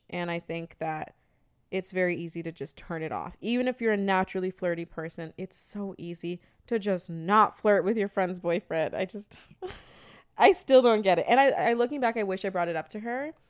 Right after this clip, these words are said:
I wish that we would've just had the argument, you know, and just talked about it, and she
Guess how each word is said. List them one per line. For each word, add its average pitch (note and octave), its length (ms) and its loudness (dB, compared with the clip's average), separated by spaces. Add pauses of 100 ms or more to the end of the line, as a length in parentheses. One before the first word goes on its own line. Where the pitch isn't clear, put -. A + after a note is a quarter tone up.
(100)
I G3 80 0
wish F#3+ 300 -2
that F#3+ 160 -2
we G3 80 -2
would've F#3+ 200 -2
just F#3+ 140 -8
had A#3 220 -2
the - 80 -6
argument, D#3+ 440 -8
you E3 80 -8
know, F3 360 -6
and E3+ 200 -10
just F3+ 140 -12
talked A3+ 280 -8
about D#3+ 220 -4
it, D#3+ 40 -6
and D#3+ 120 -10
she - 180 -14